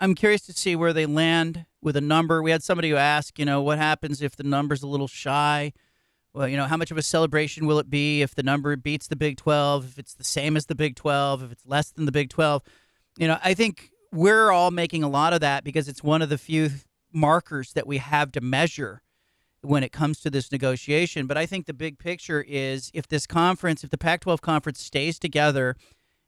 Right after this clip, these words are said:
and they're in range or exceed the Big twelve,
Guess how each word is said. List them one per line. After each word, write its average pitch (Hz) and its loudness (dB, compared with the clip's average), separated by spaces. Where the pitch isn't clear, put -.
and 160 2
they're 151 4
in 156 2
range 165 4
or 147 0
exceed 151 -2
the 139 -4
Big 139 0
twelve, 151 2